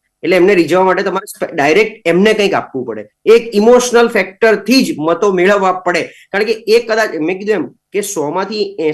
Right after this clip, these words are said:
પંચોતેર ટકા મહિલા મતદારો એવા છે જેમને રાજકારણ સાથે, રાજકીય પક્ષો સાથે, કોણ સારું કોણ ખરાબ સાથે લેવા દેવા નથી. હવે એમને અવેરનેસ ક્યાંથી આવશે કે મારે કયા પક્ષને મત કેવી રીતે આપવાનો છે?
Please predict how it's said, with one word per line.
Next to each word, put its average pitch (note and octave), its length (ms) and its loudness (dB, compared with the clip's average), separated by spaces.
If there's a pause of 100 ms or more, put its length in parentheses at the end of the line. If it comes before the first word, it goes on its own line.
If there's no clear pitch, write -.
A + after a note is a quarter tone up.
(160)
પંચોતેર F3 460 0
ટકા G3+ 280 -4
મહિલા E3+ 580 -4
મતદારો E3 520 -4
એવા D3 240 -4
છે F3 200 -6
જેમને F#3+ 460 -2 (200)
રાજકારણ D#3+ 560 -2
સાથે, F3+ 460 -2
રાજકીય C#3 380 -4
પક્ષો E3+ 400 -6
સાથે, F3+ 360 -2
કોણ F3 300 -2
સારું E3+ 360 -2
કોણ D#3+ 200 -2
ખરાબ D#3 400 -2
સાથે E3+ 220 -4
લેવા D#3+ 260 -4
દેવા E3+ 220 -4
નથી. D3+ 540 -6 (220)
હવે F#3+ 140 0
એમને E3 220 0
અવેરનેસ A3 480 0
ક્યાંથી A3 280 -4
આવશે B2+ 280 -6
કે - 240 -20
મારે E3 220 -6
કયા E3+ 220 -2
પક્ષને F3 320 -10
મત D#3+ 240 -4
કેવી D#3+ 200 -2
રીતે D#3 160 -4
આપવાનો A#2+ 440 -6
છે? A#2 140 -12